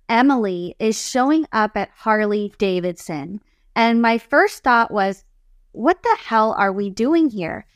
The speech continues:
And then I'm like, "Oh, oh, she's gonna be, like, shopping with Tamra, you know, because Tamra is, like, a motorcycle rider right now." That was her return to the season, was the, you know,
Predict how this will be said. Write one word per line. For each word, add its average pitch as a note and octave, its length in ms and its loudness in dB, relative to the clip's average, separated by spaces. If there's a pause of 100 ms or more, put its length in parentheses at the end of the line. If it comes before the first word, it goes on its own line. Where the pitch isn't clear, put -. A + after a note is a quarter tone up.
(140)
And A#3+ 140 2
then C#4 80 4
I'm C#4 120 4
like, C4+ 260 0
"Oh, D4 340 4
oh, G3+ 220 2
she's A#3 260 -4
gonna A#3 220 0
be, G#3+ 160 0
like, G3+ 180 -2
shopping G#3 360 -2
with F#3+ 160 -4
Tamra, E3+ 640 -4
you G3 140 -2
know, F3 180 0
because F#3 320 -4
Tamra F#3 460 -2
is, F#3 240 -2
like, F#3 160 -2
a F#3+ 60 -2
motorcycle F3+ 560 -4
rider F3 320 0
right E3+ 220 -2
now." E3+ 200 -4
That F3+ 160 -4
was F#3+ 220 -12 (300)
her G3+ 400 0
return G#3 480 0
to G#3 100 -6
the G3 100 -2
season, F3+ 600 -4
was F#3 360 -2
the, F#3 300 -6 (320)
you A3 100 0
know, G3 160 2